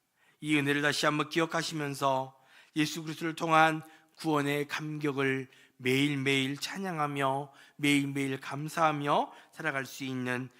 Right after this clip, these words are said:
우리 모두 될 수 있게 달라고 기도할 수 있게 바라고, 또 구원받은 자다운 모습으로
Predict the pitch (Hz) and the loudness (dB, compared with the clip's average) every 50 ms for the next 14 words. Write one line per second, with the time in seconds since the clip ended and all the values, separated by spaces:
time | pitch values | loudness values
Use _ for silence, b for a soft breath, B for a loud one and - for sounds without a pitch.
0 | B B B - 135 139 165 165 160 160 143 147 143 143 135 127 - 139 - 147 | B B B -8 -4 -2 -2 0 0 -2 -2 -4 -6 -6 -8 -10 -10 -10 -8 -8
1 | 131 131 127 127 127 120 131 120 - 147 143 143 131 - - - - 139 127 120 | -8 -6 -4 -6 -6 -6 -10 -12 -10 -6 -6 -6 -6 -6 -10 -12 -6 -4 -2 -2
2 | 120 120 110 117 117 117 120 123 - B B B B B B _ - 151 143 139 | -2 -2 -4 -6 -6 -6 -8 -10 -16 B B B B B B _ -2 0 0 0
3 | 139 139 139 135 B B B B _ - 147 143 143 139 139 143 131 139 139 139 | 0 -2 -4 -8 B B B B _ 0 2 4 4 4 2 0 -6 -8 -6 -6
4 | 147 143 139 - - 160 156 160 160 165 156 160 165 170 160 151 - - 143 135 | -6 -4 -4 -2 2 2 2 2 4 4 4 4 4 0 -2 -6 -8 -10 -10 -8
5 | 131 131 127 127 127 131 | -6 -4 -4 -4 -4 -6